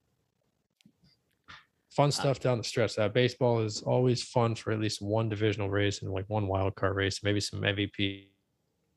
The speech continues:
Speaker 1: Cy Young races down the stretch. Cy Young in the National League seems like it'll be pretty fun. Uh, seems like Scherzer has kinda taken the lead there. Uh, Buehler and I believe, was it Corbin Burns were still in there for a little while.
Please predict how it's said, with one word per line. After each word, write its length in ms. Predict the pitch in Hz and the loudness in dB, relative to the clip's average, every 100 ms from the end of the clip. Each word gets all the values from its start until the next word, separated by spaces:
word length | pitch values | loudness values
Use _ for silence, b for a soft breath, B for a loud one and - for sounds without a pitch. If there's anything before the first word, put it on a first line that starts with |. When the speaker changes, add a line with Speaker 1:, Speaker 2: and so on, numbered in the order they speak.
| _ - 92 | _ -8 -6
Speaker 1:
Cy 240 | - 95 | 0 0
Young 180 | 95 98 - | 0 -6 -4
races 320 | 104 - 110 | -2 -2 -4
down 160 | 110 101 | -4 -4
the 40 | |
stretch. 340 | - 107 101 - b b b | -2 -2 -2 -8 b b b
Cy 220 | - 131 | 2 4
Young 120 | 120 | 4
in 80 | 113 | 2
the 60 | 110 | 0
National 240 | 107 110 | -2 -2
League 80 | 104 | -4
seems 180 | - 107 | -2 0
like 60 | 104 | 0
it'll 40 | 101 | 0
be 0 | |
pretty 180 | 104 98 | -2 -2
fun. 300 | 104 104 107 _ 110 | 0 -2 -2 _ -4
Uh, 220 | 101 98 - - | -2 -2 -6 -8
seems 220 | - 107 | -2 0
like 140 | 104 98 | 0 0
Scherzer 380 | - 101 98 | 0 0 0
has 120 | 101 95 | -2 -2
kinda 200 | 101 98 | -2 -2
taken 260 | 104 98 | 0 -2
the 60 | 95 | -2
lead 260 | 101 98 101 | 0 0 2
there. 380 | 98 101 101 - _ _ _ _ - | 4 4 0 -8 _ _ _ _ -10
Uh, 220 | - 95 - - | -2 -2 -2 -2
Buehler 460 | 104 101 101 98 | 2 4 4 2
and 420 | 98 92 95 92 92 | 0 -2 -4 -2 -2
I 100 | 92 | -2
believe, 360 | 95 95 95 95 | -2 -2 -2 -2
was 100 | 90 | -6
it 80 | |
Corbin 300 | - 107 95 92 | -2 -2 -2 -2
Burns 360 | 95 95 101 | 0 0 -2
were 100 | 104 | -4
still 280 | - 104 98 | -4 -2 -2
in 100 | 95 | -2
there 160 | 95 98 | -2 -2
for 120 | 98 | -2
a 20 | |
little 100 | 95 | -2
while. 340 | 95 92 104 | 2 2 0